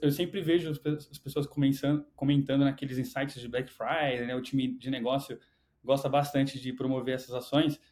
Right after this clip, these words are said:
e sempre surge o comentário de que a T I também vende, né? E, e é fato que isso, que isso é uma verdade, né? Ninguém, acho que isso é ponto pacífico entre todo mundo, né? A T I também vende, a forma, a gente vende de uma forma diferente, né? A gente,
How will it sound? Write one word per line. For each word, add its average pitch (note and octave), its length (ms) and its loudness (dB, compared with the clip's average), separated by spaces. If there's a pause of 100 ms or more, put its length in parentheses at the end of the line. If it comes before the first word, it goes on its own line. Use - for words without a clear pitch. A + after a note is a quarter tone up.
(460)
e B2+ 520 2
sempre D3+ 400 2
surge D3+ 320 -2
o D3 40 -2
comentário C#3+ 560 2
de C#3 180 0
que C#3+ 180 -2
a C#3 80 2
T C#3+ 160 -2
I C#3 160 4
também C#3+ 320 4
vende, B2 340 -4
né? G#2+ 220 -4 (480)
E, B2+ 220 -8
e C3+ 160 0
é C#3+ 40 4
fato F#3+ 500 -4
que C3 140 -8
isso, A#2+ 320 -8
que - 140 -18
isso A#2+ 140 -10
é C3 40 -4
uma C3 160 -4
verdade, D3+ 640 0
né? C3 260 -4
Ninguém, B2 320 -6
acho B2 160 -14
que A#2+ 320 -4
isso - 120 -6
é C#3+ 40 0
ponto D#3 180 -4
pacífico F#3 400 -4
entre D3 160 -6
todo D3 220 0
mundo, E3+ 260 4
né? D3+ 100 2
A C#3 80 2
T C#3 120 -2
I D3 100 2
também D3 340 2
vende, F#3 440 -2 (320)
a C3 100 -4
forma, D3 520 2
a B2+ 100 -2
gente C#3+ 260 2
vende D#3 180 4
de D#3+ 60 0
uma E3 100 2
forma D#3+ 200 2
diferente, F#3 480 -4
né? D#3+ 80 0
A D3+ 60 4
gente, D3 360 0